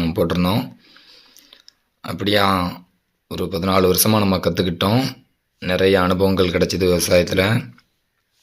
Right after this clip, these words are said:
அதுல இந்த வருஷம் பார்த்தீங்கன்னா, ஒரே ஒரு ஏக்கர் தான். அந்த ஒரு ஏக்கரை நம்ம மூணு,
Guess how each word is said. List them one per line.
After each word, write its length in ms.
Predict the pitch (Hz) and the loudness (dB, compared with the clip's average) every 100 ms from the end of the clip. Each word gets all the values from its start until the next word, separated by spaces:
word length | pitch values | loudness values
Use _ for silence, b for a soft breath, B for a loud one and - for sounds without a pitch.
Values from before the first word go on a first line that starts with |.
| _ _ _ b b b b b b b b b | _ _ _ b b b b b b b b b
அதுல 220 | 90 104 101 | -2 0 2
இந்த 180 | 101 120 | 2 4
வருஷம் 300 | 110 98 104 | 4 4 4
பார்த்தீங்கன்னா, 360 | 98 95 95 107 110 95 | 4 4 2 2 2 2
ஒரே 200 | 101 107 107 | 4 6 6
ஒரு 220 | 95 101 | 4 4
ஏக்கர் 300 | 101 90 95 92 | 4 4 2 2
தான். 180 | 101 - - | 0 -2 -2
அந்த 200 | - 92 | -4 0
ஒரு 180 | 90 92 92 | 2 2 4
ஏக்கரை 240 | 92 - 104 | 4 2 0
நம்ம 180 | 92 90 | 0 0
மூணு, 320 | 87 104 107 | 0 0 0